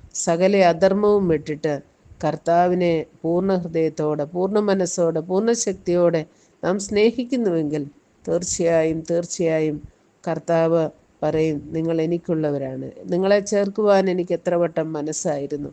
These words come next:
കർത്താവിൻ്റെ ആ, ആ മാറിനോട് ചാരിയിരിക്കുവാൻ, ജീവപുസ്തകത്തിൽ പേരുള്ളവരായി കർത്താവിനോടുകൂടെ നിത്യകാലം ആനന്ദിക്കുവാൻ ദൈവത്തിൻ്റെ പരിശുദ്ധാത്മാവ് നമ്മെ സഹായിക്കട്ടെ. അതിനായി നമുക്ക് ഒരുങ്ങാം. പല, ചില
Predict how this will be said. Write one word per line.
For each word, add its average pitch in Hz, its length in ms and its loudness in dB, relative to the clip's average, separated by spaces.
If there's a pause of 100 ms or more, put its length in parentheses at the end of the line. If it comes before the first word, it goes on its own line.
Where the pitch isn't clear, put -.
(460)
കർത്താവിൻ്റെ 165 680 0 (260)
ആ, 165 140 -6 (320)
ആ 175 160 -2 (340)
മാറിനോട് 185 600 -2
ചാരിയിരിക്കുവാൻ, 156 920 -4 (420)
ജീവപുസ്തകത്തിൽ 208 880 0
പേരുള്ളവരായി 190 840 4
കർത്താവിനോടുകൂടെ 190 1040 0 (380)
നിത്യകാലം 180 800 2
ആനന്ദിക്കുവാൻ 170 720 -2 (400)
ദൈവത്തിൻ്റെ 175 500 -2
പരിശുദ്ധാത്മാവ് 175 960 -2
നമ്മെ 151 300 -4
സഹായിക്കട്ടെ. 147 840 -8 (560)
അതിനായി 160 440 2
നമുക്ക് 165 340 -2
ഒരുങ്ങാം. 156 380 -2 (380)
പല, 151 200 -2
ചില 175 240 -2